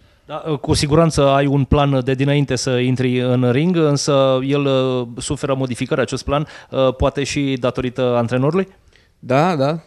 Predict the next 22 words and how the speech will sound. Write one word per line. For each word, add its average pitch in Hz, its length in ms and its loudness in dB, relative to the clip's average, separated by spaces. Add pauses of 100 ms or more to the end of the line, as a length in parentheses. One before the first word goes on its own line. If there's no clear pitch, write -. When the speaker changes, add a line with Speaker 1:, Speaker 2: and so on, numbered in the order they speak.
Speaker 2:
planurile 139 280 2
se 139 140 -4
schimbă, 156 340 -4
trebuie 139 240 2
să 131 100 -4
fim 143 120 -4
spontani, 139 540 -2 (260)
<laughs> - 180 -20
să, - 340 -6 (460)
să - 180 -6
fim 147 500 -2 (100)
pe 151 100 2
fază. 127 440 2 (160)
Speaker 1:
Ca 127 100 -18
să 139 100 -14
surprindem 151 360 -2
adversarul. 143 540 -2
Speaker 2:
Corect, 143 320 0
ca 123 60 -8
să 131 120 -8
surprindem 139 400 -2
adversarul. 135 520 -8